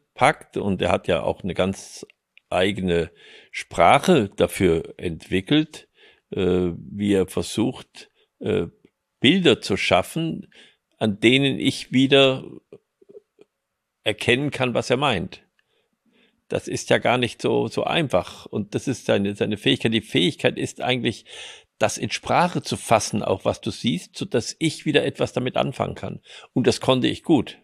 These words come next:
muss ich sagen. Das konnte ich gut und ich konnte sehr gut, ähm, das dann verbinden mit dem, was ich selbst über mich denke und schauen, wie sch-, wie,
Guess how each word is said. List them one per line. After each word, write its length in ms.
muss 180
ich 80
sagen. 220
Das 160
konnte 240
ich 140
gut 260
und 220
ich 140
konnte 600
sehr 260
gut, 540
ähm, 400
das 220
dann 220
verbinden 680
mit 520
dem, 480
was 200
ich 300
selbst 500
über 280
mich 240
denke 460
und 220
schauen, 920
wie 240
sch-, 680
wie, 260